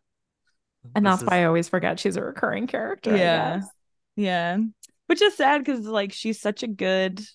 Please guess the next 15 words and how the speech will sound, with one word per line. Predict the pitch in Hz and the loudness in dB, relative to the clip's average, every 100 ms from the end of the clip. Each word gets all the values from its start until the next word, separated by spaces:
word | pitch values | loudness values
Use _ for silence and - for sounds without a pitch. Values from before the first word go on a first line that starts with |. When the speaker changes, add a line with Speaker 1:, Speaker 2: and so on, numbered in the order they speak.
| _ _ | _ _
Speaker 3:
I | - 277 | 0 0
love | 262 302 330 | 2 0 0
her | 359 | -2
character. | 320 220 202 196 175 156 156 | 0 0 0 -2 -6 -4 -4
I | 196 | -2
wonder, | 208 220 220 220 214 - _ _ - 190 - _ | 0 0 0 0 -2 -6 _ _ -18 -18 -18 _
you | 196 190 | -8 -6
know, | 165 165 | -6 -2
I | 202 | 2
always | 233 226 | 2 2
Speaker 2:
Yeah, | |
Speaker 3:
wonder | 214 196 | 2 2
Speaker 2:
we | |
Speaker 3:
why | 185 175 | 2 0
Speaker 2:
could | 170 | -4